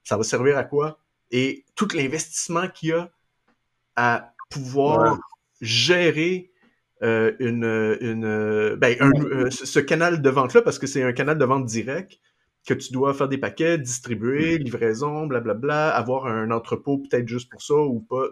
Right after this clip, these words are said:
Speaker 1: En tout cas, tout dépendant, est-ce que c'est pas plus laborieux que, euh, avantageux,
Speaker 2: Ouais.
Speaker 1: tu sais ?
Speaker 2: Pour moi, comme, on, moi, j'ai la face que la beauté d'être, euh, magazine en, en, à travers le Canada, nous autres, on, on a, on a nos amis qu'on connaît, des brasseurs, des distributeurs partout au Canada.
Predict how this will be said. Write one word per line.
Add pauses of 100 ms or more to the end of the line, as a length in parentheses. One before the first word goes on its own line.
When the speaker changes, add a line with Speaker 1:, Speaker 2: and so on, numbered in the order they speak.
(300)
Speaker 1:
En
tout
cas,
tout
dépendant,
est-ce
que
c'est (220)
pas
plus
laborieux (640)
que, (440)
euh,
avantageux,
Speaker 2:
Ouais.
Speaker 1:
tu
sais ? (200)
Speaker 2:
Pour
moi,
comme,
on,
moi,
j'ai
la
face
que
la
beauté
d'être,
euh,
magazine
en, (300)
en, (720)
à
travers
le
Canada,
nous
autres,
on,
on
a,
on
a
nos
amis
qu'on
connaît,
des
brasseurs,
des
distributeurs
partout
au
Canada.